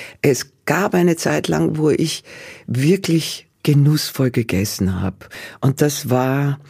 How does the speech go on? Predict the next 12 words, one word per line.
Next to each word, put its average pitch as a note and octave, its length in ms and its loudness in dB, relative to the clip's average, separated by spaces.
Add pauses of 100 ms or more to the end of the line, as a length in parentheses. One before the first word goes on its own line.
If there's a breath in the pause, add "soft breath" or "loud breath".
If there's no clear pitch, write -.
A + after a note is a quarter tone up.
(280 soft breath)
in D3+ 160 4
der C#3 160 0
Zeit, C#3 540 -2
wo C3+ 140 2
ich - 300 -2
in A#2+ 300 0
Bayern D3 460 2
gelebt E3+ 540 0
hab, G3 300 -4 (880 loud breath)
wo B2+ 320 2
wir, C3 460 2
äh, G#2+ 180 0